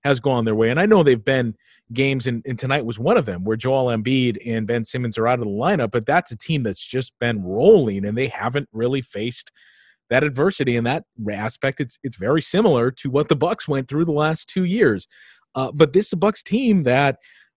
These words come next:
ten games without Drew Holiday, still figuring things out defensively, changing things offensively. We've talked about some of the performances from individual guys that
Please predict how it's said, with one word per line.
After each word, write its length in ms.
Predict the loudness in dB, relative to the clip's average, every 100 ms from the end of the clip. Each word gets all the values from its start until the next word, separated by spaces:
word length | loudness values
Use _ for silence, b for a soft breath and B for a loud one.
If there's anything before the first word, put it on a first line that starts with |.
| _ -4
ten 200 | -2 2
games 400 | 2 2 -2 0
without 300 | 2 2 0
Drew 160 | -2 0
Holiday, 640 | 2 2 4 4 4 2 b b
still 380 | -18 -6 0 0
figuring 460 | 0 -4 0 -2 -2
things 240 | -4 0
out 200 | 0 0
defensively, 720 | -6 -2 -2 -2 -4 0 0
changing 460 | -2 -4 -2 -4 -4
things 200 | -2 0
offensively. 760 | 0 0 -2 -4 -4 0 0
We've 180 | 0 -2
talked 240 | -4 -4 -2
about 200 | -2 -2
some 180 | -4
of 40 | -4
the 60 |
performances 680 | -8 -8 -4 -2 -2 -4 -4
from 160 | -4 -4
individual 600 | -2 -2 -2 0 2 2
guys 440 | 2 2 2 0
that 180 | 0